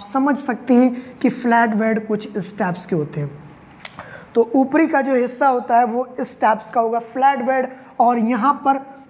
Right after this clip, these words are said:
two pins लगे होते हैं, ठीक है, पेन्स।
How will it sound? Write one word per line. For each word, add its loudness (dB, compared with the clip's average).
two 6
pins -2
लगे -4
होते -8
हैं, -12
ठीक 2
है, 2
पेन्स। -4